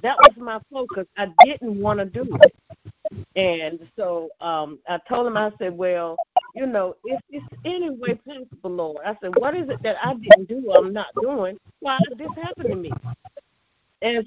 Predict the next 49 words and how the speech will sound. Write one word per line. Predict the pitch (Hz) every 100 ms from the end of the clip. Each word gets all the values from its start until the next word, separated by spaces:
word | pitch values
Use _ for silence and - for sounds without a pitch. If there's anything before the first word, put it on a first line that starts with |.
| -
so | 226 226 - _ _ _ _ _ _ _ _ _ _ _ _ _ -
I | 277
had | 240 220
to | 185
keep | - 240 -
going | 196 208 208
to | 240
my | 233
doctor, | 214 202 196 - 233 214 220 -
so | 170
I | 160
kept | - 190 -
going. | 196 202 202 208 - _ _ -
And | 175 165
I |
had | 196 185
to |
go | 202 262
to | 294
classes. | - 285 247 247 247 262 254 254 208
They | 196
had | 196 135
to | 143 -
show | 240
me | 262 247
how | 247 226
to |
use | 208 233 247 233 -
this, | 233 -
how | 240
to | 185
do | 165 151 151
that. | 247 254 247 - - - - -
I | 277 330
didn't | 269 226
care. | - 339 196 147 233
I |
didn't | 269 240
wanna | 254 269 247
do | 190 294 190
it. | 110 - _ _ _ _ - -
So | 214
I | - 214
listened, | 202 - 349 - 294 233
but | 233
I | 220
didn't | 208 202 190 208
listen | 190 - 160
'cause | 202